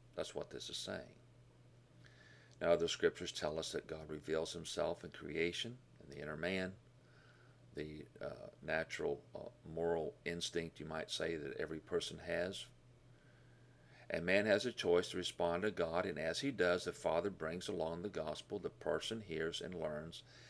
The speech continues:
Then the person comes to Christ by faith. Jesus makes this application for his current audience. Uh, to put it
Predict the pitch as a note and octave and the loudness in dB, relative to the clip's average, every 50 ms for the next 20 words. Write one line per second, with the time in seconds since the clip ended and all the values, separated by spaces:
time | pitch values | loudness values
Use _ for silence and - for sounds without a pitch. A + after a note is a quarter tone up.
0 | - - - - D#2 E2 F#2 - - F2 D#2 D2 - - D#2+ D2 - - D#2 D#2 | -20 -20 -14 -10 -6 -6 -6 -4 2 2 2 2 2 -2 -4 -8 -6 -4 -2 -2
1 | D#2+ E2+ - - - A#2+ - - - D2+ C#2+ C#2+ D2 - - - - - C2 - | -2 -2 -6 -8 -10 -10 -10 -6 -4 -2 -2 -2 -2 -4 -8 -10 -8 -4 -4 -2
2 | - - - - - - - - - - - - - - - - - - - - | -4 -2 0 2 2 2 0 -2 -6 -14 -20 -20 -20 -20 -20 -20 -20 -20 -20 -20
3 | - - - - - - - - - - - - - - - - - - - - | -20 -20 -20 -20 -20 -20 -20 -20 -20 -20 -20 -20 -20 -20 -20 -20 -20 -20 -20 -20
4 | - - - - - - - - - - - - - - - - - - - - | -20 -20 -20 -20 -20 -20 -20 -20 -20 -20 -20 -20 -20 -18 -16 -16 -16 -16 -16 -18
5 | - - - - - - G#2 B2 C#3 D3 C#3+ B2+ A#2+ A2+ A2 G#2+ - - G2 F2+ | -18 -18 -20 -12 -2 2 4 4 6 4 2 4 6 6 6 6 6 2 0 2
6 | - F#2 F#2 F2 E2+ - D#2+ D#2 - - F2 E2+ E2+ - - D#2 - - D#2+ D#2 | 4 4 4 4 4 4 0 -2 2 4 6 6 6 4 0 -4 -8 -6 -4 -4
7 | D#2 D2+ - - - - D2 D2 D#2 F#2+ - - - D#2+ D2 C#2+ C#2+ C2+ A#1+ - | -2 -2 -2 -4 -2 -2 -2 0 0 -2 -4 -6 -6 -6 -6 -6 -6 -8 -10 -10
8 | - - - - - - - - - - - - - - - - - - - - | -8 -10 -10 -10 -12 -16 -20 -20 -20 -20 -20 -20 -20 -20 -20 -20 -20 -20 -20 -20
9 | - - - - - - - - - - - - - - - - - - - - | -20 -20 -20 -20 -20 -20 -20 -20 -18 -16 -18 -18 -18 -20 -16 -16 -16 -14 -2 6
10 | - A#2 G#2+ A2+ A2+ - - | 8 10 10 10 8 8 4